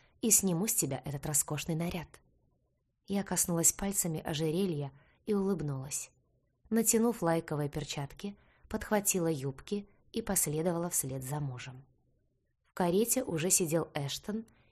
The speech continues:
и нетерпеливо постукивал ногой. При виде нас он состроил унылую физиономию и демонстративно отвернулся к окну. «Значит так, кузен»,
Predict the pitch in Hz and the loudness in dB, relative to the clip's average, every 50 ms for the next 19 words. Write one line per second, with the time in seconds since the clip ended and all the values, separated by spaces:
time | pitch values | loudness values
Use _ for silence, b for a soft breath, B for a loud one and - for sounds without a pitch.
0 | b b 254 226 220 202 208 - 180 170 - - 156 143 143 156 175 214 208 - | b b 2 2 2 4 2 2 0 0 0 -2 0 0 0 0 0 -2 -4 -2
1 | 175 - - - 165 - - 170 165 175 170 170 170 160 135 - 131 123 - - | -2 -2 -2 -2 -4 -4 -4 -4 -4 -4 -4 -4 -4 -6 -8 -8 -12 -12 -14 -16
2 | _ _ _ _ _ _ _ _ _ _ _ _ _ - 165 175 170 170 156 143 | _ _ _ _ _ _ _ _ _ _ _ _ _ 0 0 2 2 2 2 2
3 | 160 147 147 135 139 185 196 - - - _ _ _ _ _ _ - 220 220 202 | 2 0 0 0 -2 -2 -2 -2 -4 -6 _ _ _ _ _ _ -2 0 2 4
4 | 202 - 190 - - - 180 175 170 165 160 - - - 190 180 175 160 147 135 | 4 4 4 2 2 2 2 4 4 4 2 0 0 0 2 2 2 2 2 2
5 | 139 143 135 - - 147 131 147 143 139 131 127 139 165 196 214 226 240 240 240 | 0 0 -2 -2 -4 -2 -2 -2 -2 -2 -4 -4 -4 -2 0 0 0 -2 -2 -6
6 | _ _ _ _ _ _ - 277 233 196 202 170 170 165 - - 165 151 147 - | _ _ _ _ _ _ 0 0 2 2 2 2 0 -2 -2 -4 -4 -4 -4 -2
7 | - 156 165 196 214 226 220 - 208 - 156 156 143 135 135 139 143 - - 160 | -2 -2 0 0 -2 -4 -4 -6 -8 -8 -6 -6 -6 -4 -4 -4 -2 -2 -2 -2
8 | - - 151 - - 135 127 113 - _ _ _ _ _ _ _ _ _ _ _ | -4 -12 -12 -12 -12 -14 -14 -14 -16 _ _ _ _ _ _ _ _ _ _ _
9 | - 254 247 247 302 330 320 - 349 - - - 185 165 - - - - 170 160 | -2 2 4 6 6 4 4 2 -2 -2 0 2 2 2 2 0 -2 0 2 2
10 | 147 147 147 143 139 143 151 147 | 2 2 0 0 -2 -4 -6 -8